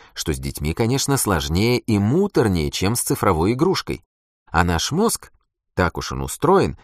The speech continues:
при возможности выбирать задачу между двумя, той, что посложнее, и той, что попроще,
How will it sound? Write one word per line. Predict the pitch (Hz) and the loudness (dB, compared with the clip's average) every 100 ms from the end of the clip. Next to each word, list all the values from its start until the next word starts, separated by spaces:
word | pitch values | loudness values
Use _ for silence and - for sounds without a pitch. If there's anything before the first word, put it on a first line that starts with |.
| _ _ - | _ _ -4
при | 110 | 0
возможности | 107 123 202 180 175 - 156 | 2 4 2 4 2 2 2
выбирать | 143 123 127 156 123 | 2 2 2 2 2
задачу | 127 113 143 - | 2 2 0 2
между | 117 127 104 98 | 0 0 0 0
двумя, | 78 73 78 92 190 143 _ _ _ - | -2 -2 0 0 0 -2 _ _ _ -4
той, | 90 | -2
что | - - | -2 -4
посложнее, | 90 95 87 87 107 85 | -4 0 0 0 0 0
и | - | -2
той, | 85 73 | -4 -4
что | - - | -6 -8
попроще, | 78 185 226 - - | -4 2 2 2 -4